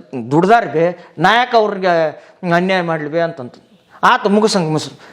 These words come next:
ತಮ್ಮ, ತಮ್ಗಳ ನೀವು ಹ್ಞೂ ಅಂದ್ಬಿಡ್ರು. ತ-, ಅವು ಒಪ್ಕೊಂಡಾಳ, ನೀವು ಅಂದ್-, "ಹಾ, ನೀ, ನಿಂದು, ನೀ ಮಾಡಿದ ವಿಷಯ ಸರಿಯಾಗಿತ್ತು ಅಂತಂತಂದ್ರೆ ನಾವು ಒಪ್ಕೊಂತೀವಿ, ಇಲ್ಲಾಂದ್ರೆ ಒಪ್ಕೊಂತೀರಾ?" "ಆತು, ಒಪ್ಕೊಂತೀನಿ."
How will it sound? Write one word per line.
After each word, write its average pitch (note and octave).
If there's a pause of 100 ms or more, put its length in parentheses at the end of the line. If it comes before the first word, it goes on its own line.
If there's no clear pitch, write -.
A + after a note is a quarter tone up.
(420)
ತಮ್ಮ, E3+ (380)
ತಮ್ಗಳ F#3
ನೀವು G3
ಹ್ಞೂ G3
ಅಂದ್ಬಿಡ್ರು. D#3+ (560)
ತ-, -
ಅವು G#3
ಒಪ್ಕೊಂಡಾಳ, G3+
ನೀವು G#3+
ಅಂದ್-, E3
"ಹಾ, F#3
ನೀ, F3+
ನಿಂದು, D#3+ (340)
ನೀ E3+
ಮಾಡಿದ F3
ವಿಷಯ F#3
ಸರಿಯಾಗಿತ್ತು A3
ಅಂತಂತಂದ್ರೆ A3+
ನಾವು F3+
ಒಪ್ಕೊಂತೀವಿ, D#3 (120)
ಇಲ್ಲಾಂದ್ರೆ G3
ಒಪ್ಕೊಂತೀರಾ?" B3+ (140)
"ಆತು, F3+
ಒಪ್ಕೊಂತೀನಿ." C3+